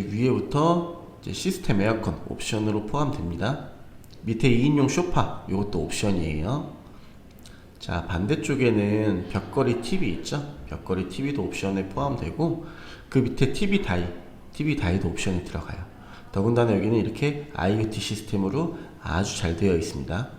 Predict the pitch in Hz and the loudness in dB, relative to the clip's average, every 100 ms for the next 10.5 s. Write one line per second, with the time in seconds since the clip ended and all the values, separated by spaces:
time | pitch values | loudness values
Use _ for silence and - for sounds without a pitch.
0 | - 92 107 110 175 208 208 - 202 226 | -8 -2 0 0 4 4 4 0 2 2
1 | - 208 180 - 143 - 160 156 110 - | 2 2 2 2 -2 -2 -2 -2 -2 -4
2 | - - - 98 - - - - - - | -10 -14 -10 -6 -6 -8 -10 -12 -14 -14
3 | - 113 - 120 160 101 104 156 151 139 | -4 0 4 8 8 10 8 8 6 4
4 | 160 190 196 160 143 147 143 117 113 104 | 4 4 6 6 8 8 6 4 2 4
5 | 95 - 135 135 131 156 185 147 87 117 | 2 2 4 6 6 4 4 4 2 2
6 | 131 120 - 85 82 82 78 85 - - | 2 2 0 -2 -4 -4 -6 -8 -12 -18
7 | - - - - - - - - - - | -20 -20 -20 -20 -20 -20 -20 -20 -20 -20
8 | - - - - - - - - - - | -20 -18 -18 -20 -20 -20 -20 -20 -20 -10
9 | - 78 82 110 131 143 156 151 - 95 | -4 -2 0 2 4 6 4 2 0 4
10 | 113 110 90 80 | 4 4 0 0